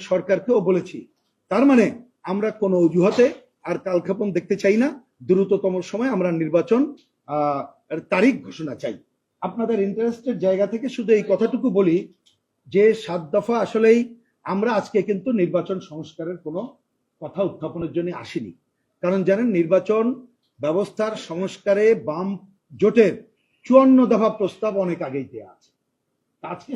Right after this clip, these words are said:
সেটা আমাদের এজেন্ডার না বলে আমরা আলোচনায় আসি নাই, কিন্তু আমরা প্রধানত কয়েকটি বিষয় বলেছি, সেটা একটা বলতে পারি, সেটা হচ্ছে নির্বাচনের যাতে সবাই সমসুযোগ পায়, তার জন্যে পুরো এই যে যেমন জামানতের টাকা টাকা এগুলো একেবারে কমায় নিয়ে আসতে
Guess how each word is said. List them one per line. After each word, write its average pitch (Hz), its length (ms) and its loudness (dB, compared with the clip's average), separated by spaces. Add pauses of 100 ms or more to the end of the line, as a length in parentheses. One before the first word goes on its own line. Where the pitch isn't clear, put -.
সেটা 190 240 -6
আমাদের 175 300 -4
এজেন্ডার 156 400 -6 (120)
না 170 60 -6 (480)
বলে 151 220 2
আমরা 170 220 0
আলোচনায় 160 440 -2
আসি - 200 -8
নাই, 269 120 2 (400)
কিন্তু 170 300 -4
আমরা 180 140 -2 (100)
প্রধানত 190 340 -6 (140)
কয়েকটি 165 380 -2
বিষয় 196 280 -6
বলেছি, 165 240 -4 (120)
সেটা 151 240 -12
একটা 170 220 -10
বলতে 151 220 -6
পারি, 190 140 -2 (440)
সেটা 196 220 -2
হচ্ছে 220 180 -2 (160)
নির্বাচনের 190 560 2 (640)
যাতে 180 180 -6 (140)
সবাই 247 240 6 (100)
সমসুযোগ 190 440 -2 (100)
পায়, 120 160 -12 (500)
তার 208 220 2 (120)
জন্যে 240 320 8 (760)
পুরো 262 240 8 (240)
এই 208 100 0
যে 214 120 0
যেমন 202 260 -2
জামানতের 190 540 -6
টাকা 180 240 -10
টাকা 180 200 -12
এগুলো 175 240 -6
একেবারে 151 340 -6
কমায় 170 280 -10
নিয়ে 160 140 -10
আসতে - 180 -16